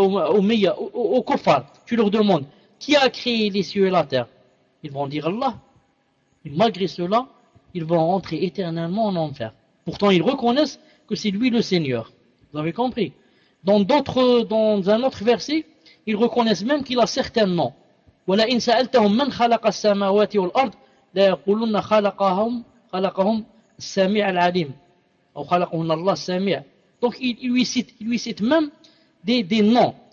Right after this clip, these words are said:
qu'ils connaissent de lui. Et malgré cela, naam, ça, ça ne les aide,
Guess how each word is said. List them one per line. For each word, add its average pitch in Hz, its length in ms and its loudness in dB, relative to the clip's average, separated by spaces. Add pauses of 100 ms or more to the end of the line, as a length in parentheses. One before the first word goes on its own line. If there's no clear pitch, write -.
qu'ils 185 140 -12
connaissent 196 360 0
de 165 80 4
lui. 127 240 -4 (360)
Et 147 60 -14
malgré 185 420 -2
cela, 196 420 0 (420)
naam, 190 260 -4 (500)
ça, - 560 -2
ça 196 240 -2
ne 190 120 0
les 170 320 0
aide, 160 140 0